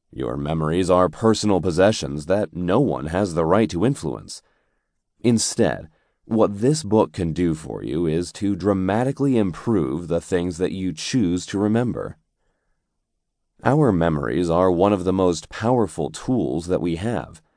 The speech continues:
as I'm sure you'll agree. Everything we do in our daily lives is affected by what we remember and forget.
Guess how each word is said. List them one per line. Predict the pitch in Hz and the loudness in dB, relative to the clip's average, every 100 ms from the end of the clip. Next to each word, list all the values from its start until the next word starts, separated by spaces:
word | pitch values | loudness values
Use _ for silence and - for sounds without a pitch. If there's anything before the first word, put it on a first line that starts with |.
| _ - | _ -4
as | 104 147 | -2 0
I'm | 139 117 | -2 -2
sure | - 156 113 | -2 0 2
you'll | 92 110 | 4 4
agree. | 87 90 131 80 - - _ _ _ _ _ _ - | 2 2 0 -2 -4 -16 _ _ _ _ _ _ -4
Everything | 87 78 78 78 73 | 0 0 0 -2 -4
we | 69 | -4
do | 71 67 92 78 85 | -4 0 0 2 0
in | 80 | 0
our | 73 | 0
daily | 78 90 90 85 | 0 2 2 2
lives | 78 82 87 78 85 | 2 2 2 0 -2
is | 95 95 87 | 0 0 -2
affected | - 90 - 123 156 65 82 | -6 -6 -2 -4 -2 -4 -2
by | 82 87 | 0 0
what | 85 78 95 - | 0 2 2 2
we | 90 92 | 0 -2
remember | 87 87 87 85 69 87 98 | 0 0 0 0 0 0 0
and | 71 71 76 | -2 -2 -6
forget. | 78 90 85 123 64 53 | -6 -6 0 0 -2 -8